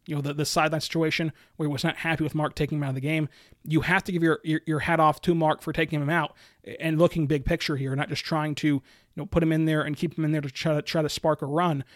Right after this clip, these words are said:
but to look for the future of his superstar and his rising all-star and the face of this franchise, to worry about that more so than individual games. S G A comes out, gets checked out,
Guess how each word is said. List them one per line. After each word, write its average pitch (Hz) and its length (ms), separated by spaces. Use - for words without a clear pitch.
but - 140
to 147 180
look 151 260
for 156 200
the 143 240
future 175 580
of 160 280
his 147 440
superstar 160 720
and 151 280
his 139 180
rising 156 520
all-star 147 640
and 156 300
the 135 60
face 170 260
of 170 40
this 156 120
franchise, 165 540
to 143 60
worry 156 180
about - 220
that 160 220
more 151 160
so 156 160
than 147 180
individual 143 500
games. 156 400
S 185 160
G 180 160
A 165 140
comes 151 280
out, 190 260
gets 151 120
checked - 320
out, 170 260